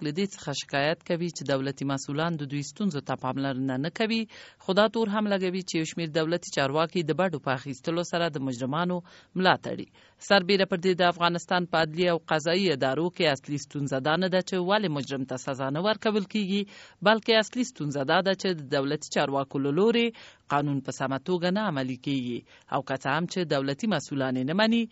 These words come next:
خو خلک دولتي ادارو ته تر مقررې مراجعې وروسته په دې باور دي چې په دغو ادارو کې د مدعي علیه پر ځای مدعي ځورول کیږي. دوستانو، دا وه د دې اونۍ د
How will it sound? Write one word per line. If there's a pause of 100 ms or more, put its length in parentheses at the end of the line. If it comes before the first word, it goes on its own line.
خو
خلک
دولتي
ادارو
ته
تر
مقررې
مراجعې
وروسته (340)
په
دې
باور
دي
چې
په
دغو
ادارو
کې
د
مدعي (120)
علیه
پر (120)
ځای (360)
مدعي (400)
ځورول (100)
کیږي. (280)
دوستانو،
دا
وه
د
دې
اونۍ
د